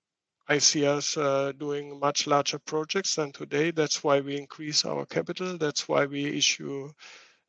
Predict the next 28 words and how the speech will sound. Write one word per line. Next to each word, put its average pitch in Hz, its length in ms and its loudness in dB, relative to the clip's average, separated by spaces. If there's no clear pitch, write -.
uh, 147 240 0
subordinated 143 920 0
loans. - 540 -4
Um, 139 440 -4
I 147 600 4
think 156 360 -6
we 151 140 -2
will, 143 440 -4
yeah, 147 140 6
we 135 160 -6
will 139 200 -12
be 151 220 0
a 139 120 2
key 165 600 -2
element 151 540 -2
of 139 180 -20
the 156 140 2
energy 139 400 -2
transition. - 580 -6
Uh, 69 120 -20
so - 200 2
we 143 160 -4
will 139 300 -4
have 135 260 -2
grown 139 340 -4
in 131 180 -14
the 131 80 -4
service 165 640 4